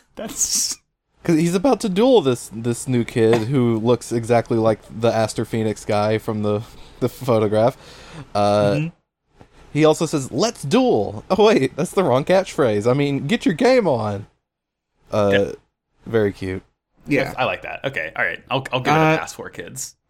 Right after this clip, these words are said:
Speaker 4: We get the O P. Um, just so I know,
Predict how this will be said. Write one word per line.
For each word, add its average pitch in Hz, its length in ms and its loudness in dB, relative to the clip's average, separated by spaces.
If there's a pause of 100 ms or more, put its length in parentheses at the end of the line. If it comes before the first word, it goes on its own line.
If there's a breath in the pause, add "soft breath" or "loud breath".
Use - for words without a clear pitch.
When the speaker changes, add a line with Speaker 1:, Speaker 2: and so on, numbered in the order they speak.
(120)
Speaker 4:
We 185 120 2
get 233 300 4
the 196 300 -4
O 175 160 4
P. 123 580 -2
Um, 170 560 2 (680)
just 294 220 2
so 269 180 4
I 196 120 4
know, 135 520 2